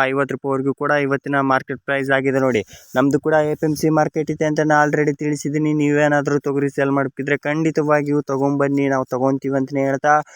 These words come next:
ನೋಡಿ, ಪ್ರತಿ ಕ್ವಿಂಟಲ್‌ಗೆ ರಾಯಚೂರಿನಲ್ಲಿ ಬಂದ್ಬಿಟ್ಟು ಏಳು ಸಾವಿರದ ಆರುನೂರು, ಏಳು ಸಾವಿರದ ಏಳುನೂರು ರೂಪಾಯಿವರೆಗೂ ಕೂಡ ಪ್ರತಿ ಕ್ವಿಂಟಲ್‌ಗೆ ರಾಯಚೂರಿನಲ್ಲಿ ಇವತ್ತಿನ ರೇಟ್ ನಡೆದಿದೆ ಅಂತಲೇ ಹೇಳ್ಬೋದು. ಅದೇ ರೀತಿಯಾಗಿ ಮತ್ತೊಂದು ನೋಡಪ್ಪ ಅಂತಂದ್ರೆ ಇವತ್ತಿನ, ಆ, ನಿಮ್ ರೇಟ್, ಅದೇ ರೇಟ್ ಯಾವಾಗ್ಲೂ ಒಂದೇ ಥರ ಇರಲ್ಲ.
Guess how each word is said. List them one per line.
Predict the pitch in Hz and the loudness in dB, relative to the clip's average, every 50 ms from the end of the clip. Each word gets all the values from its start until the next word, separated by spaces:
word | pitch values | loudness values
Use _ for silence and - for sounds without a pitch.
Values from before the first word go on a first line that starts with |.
| - - - - - | -20 -20 -16 -8 -6
ನೋಡಿ, | 147 147 151 | -2 -2 -2
ಪ್ರತಿ | 139 - 139 131 - 151 | -2 -4 -8 -6 -6 -8
ಕ್ವಿಂಟಲ್‌ಗೆ | - - 147 147 143 156 151 147 147 156 156 156 156 151 | -6 -6 -6 -2 0 0 0 0 2 2 2 2 2 2
ರಾಯಚೂರಿನಲ್ಲಿ | 143 139 139 139 - 160 156 156 151 151 151 151 | 2 2 2 2 0 -4 -2 0 0 0 0 0
ಬಂದ್ಬಿಟ್ಟು | 147 147 147 147 143 143 151 | 0 0 0 -2 -2 -2 0
ಏಳು | 143 135 135 143 143 | 0 2 2 2 2
ಸಾವಿರದ | - - 147 147 143 135 | 0 0 -2 -2 0 0
ಆರುನೂರು, | 147 135 135 135 139 143 143 143 139 139 143 139 139 | 2 2 4 4 2 2 0 -2 -2 0 0 0 0
ಏಳು | 139 139 | 0 -2
ಸಾವಿರದ | - - 147 143 143 143 | -2 -4 -4 -4 -2 0
ಏಳುನೂರು | 147 143 139 135 139 143 143 143 143 143 | 0 2 2 2 2 2 2 2 2 2
ರೂಪಾಯಿವರೆಗೂ | 139 135 - 143 143 139 139 139 | 0 -2 -4 -4 -4 -2 -2 -4
ಕೂಡ | 135 - 147 147 147 147 | -4 -2 0 2 2 2
ಪ್ರತಿ | 147 - - 135 - - | 2 0 -4 -10 -10 -10
ಕ್ವಿಂಟಲ್‌ಗೆ | 135 _ - 139 139 139 147 143 139 143 151 156 151 151 | -14 _ -10 -10 -8 -6 -4 -4 -2 0 2 2 2 2
ರಾಯಚೂರಿನಲ್ಲಿ | 143 135 139 - - 147 147 143 139 139 143 143 | 2 0 -2 -2 -6 -6 -4 -2 -2 0 0 0
ಇವತ್ತಿನ | 139 139 143 - - 139 143 147 143 139 | -2 -2 -4 -4 -4 -2 0 0 0 0
ರೇಟ್ | 139 139 139 131 - - | 0 -2 -4 -4 -6 -6
ನಡೆದಿದೆ | 143 139 143 143 139 135 139 | -6 -4 -2 -2 -2 -2 -2
ಅಂತಲೇ | 139 135 131 135 143 | -4 -4 -4 -4 -2
ಹೇಳ್ಬೋದು. | 139 139 143 139 139 127 107 90 92 - _ - - - - - - | 0 0 2 2 2 0 0 -2 -6 -12 _ -20 -20 -20 -14 -6 -4
ಅದೇ | 139 139 156 | 0 2 2
ರೀತಿಯಾಗಿ | 156 151 151 143 - 151 151 147 143 139 143 151 | 2 2 0 0 -2 -2 -2 -2 -2 -2 -2 0
ಮತ್ತೊಂದು | 143 139 135 135 _ - 151 147 143 147 147 147 139 | 0 0 0 -2 _ -6 -6 -4 -2 0 0 0 0
ನೋಡಪ್ಪ | 139 139 143 143 131 - | 2 0 0 -2 -2 -4
ಅಂತಂದ್ರೆ | 143 139 139 - 135 139 143 143 139 | -6 -6 -4 -6 -4 -2 0 0 0
ಇವತ್ತಿನ, | 135 131 143 139 - 143 143 143 | 0 0 -2 -4 -4 -4 0 0
ಆ, | 143 139 - - 135 131 123 120 | 0 0 0 0 0 0 0 0
ನಿಮ್ | 123 135 147 160 165 | 2 2 2 2 2
ರೇಟ್, | 165 156 151 143 - - | 2 2 2 0 -4 -10
ಅದೇ | 120 120 117 117 127 135 123 | -12 -10 -6 -2 0 0 0
ರೇಟ್ | 117 131 139 147 143 151 | 2 2 2 2 2 2
ಯಾವಾಗ್ಲೂ | 139 139 139 143 151 151 143 156 151 | 2 2 4 4 2 2 2 0 0
ಒಂದೇ | 147 143 143 147 147 | 2 2 2 2 0
ಥರ | - - 143 | -2 -2 -2
ಇರಲ್ಲ. | 147 143 143 139 139 135 127 | 0 0 2 4 4 4 4